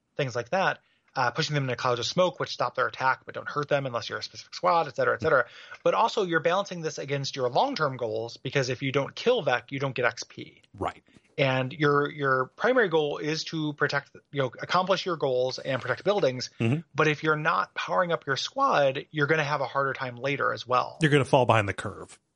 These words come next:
Speaker 1: So, like, the one oh one lesson is always block s-, spawns, and then the, the two oh one lesson is sometimes block spawns.
Speaker 2: <laughs> Right.
Speaker 1: You know, realize that, uh, and also the game will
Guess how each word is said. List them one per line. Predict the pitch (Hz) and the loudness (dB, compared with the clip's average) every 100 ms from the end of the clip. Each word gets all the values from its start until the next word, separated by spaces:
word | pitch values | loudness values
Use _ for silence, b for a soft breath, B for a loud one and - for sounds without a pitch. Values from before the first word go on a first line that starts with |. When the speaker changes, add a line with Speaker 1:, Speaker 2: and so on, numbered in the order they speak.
| _ _ - | _ _ -2
Speaker 1:
So, | - | 2
like, | 165 156 - | 4 2 2
the | 156 | 2
one | 160 247 | 2 2
oh | |
one | 190 156 139 | 2 0 0
lesson | 131 147 135 | -6 -6 -8
is | 127 | -8
always | - 147 147 | -2 0 0
block | 117 127 - | 0 -2 -2
s-, | - _ _ _ _ | -8 _ _ _ _
spawns, | - - 226 156 147 | -6 2 4 4 0
and | 156 147 | -4 -4
then | 139 | -2
the, | 135 131 | -4 -2
the | 139 139 139 | 0 2 0
two | - 254 | -2 2
oh | 214 | 4
one | 147 | 4
lesson | 139 127 135 | 2 -2 -6
is | 127 117 - | -8 -10 -8
sometimes | - 180 147 123 | -4 0 -2 -4
block | 120 110 | -8 -8
spawns. | - - 110 - - | -8 -8 -6 -2 2
Speaker 2:
<laughs> | 185 - 165 160 | 2 4 2 2
Right. | 123 113 - - | 0 -2 -2 0
Speaker 1:
You | 151 | 4
know, | 147 147 | 4 4
realize | 165 180 170 156 | 4 4 2 -2
that, | 147 139 131 139 | -2 -2 -4 -6
uh, | 135 123 120 | -4 -2 0
and | 185 | 0
also | 190 175 208 170 | 0 -2 0 0
the | 151 | 0
game | 151 151 | 0 0
will | 139 147 | -2 -4